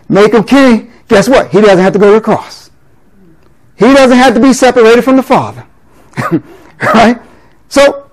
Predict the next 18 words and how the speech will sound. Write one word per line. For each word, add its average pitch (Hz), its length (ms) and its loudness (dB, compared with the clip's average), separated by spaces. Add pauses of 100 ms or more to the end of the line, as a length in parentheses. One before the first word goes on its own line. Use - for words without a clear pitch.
that's 160 160 -4
pretty 247 200 0
tempting. 285 400 0 (640)
Right? 226 280 0
Because 202 380 -2 (680)
he 156 80 -4
doesn't 180 200 2
have 190 140 -2
to 185 80 0
worry 190 240 2
about 170 260 0
getting, 151 480 -2 (120)
uh, 127 500 -6 (640)
beaten 208 480 -2
and 160 140 -4
things 180 240 0
like 175 200 -10
that. - 300 -10